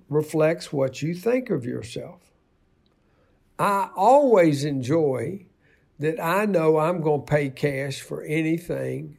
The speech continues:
that I want to own, including another house. Because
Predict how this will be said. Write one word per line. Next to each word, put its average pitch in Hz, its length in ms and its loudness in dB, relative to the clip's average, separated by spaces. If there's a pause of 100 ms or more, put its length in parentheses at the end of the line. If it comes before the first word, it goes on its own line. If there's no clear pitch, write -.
(140)
that 139 220 -4
I 131 220 -4
want 120 480 -8
to - 100 -8
own, 156 560 -2
including 196 840 2
another 156 560 -2
house. - 600 -8 (2000)
Because 180 640 2